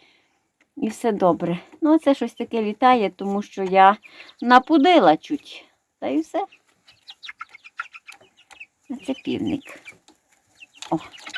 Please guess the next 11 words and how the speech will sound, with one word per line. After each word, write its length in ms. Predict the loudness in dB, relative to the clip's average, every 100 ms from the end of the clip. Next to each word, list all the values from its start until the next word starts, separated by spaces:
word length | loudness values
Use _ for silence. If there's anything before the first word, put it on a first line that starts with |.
| -14
знайшов 400 | -8 -6 -6 -8
собі 260 | -6 0
місце. 360 | 2 2 0 -14 -12 -14 -16 -12 -4
А 100 | 0
тому 200 | 4 2
в 80 |
куточку 460 | 2 -2 -2 0 -2
дві 200 | 2 0
курочки. 720 | 2 0 0 0 -6 -12 -12 -14 _ -20 -20 _ _ _ -20 _ _ -20 -20 -20 -4
Три 320 | 4 6 6
даже, 420 | 4 2 0 -6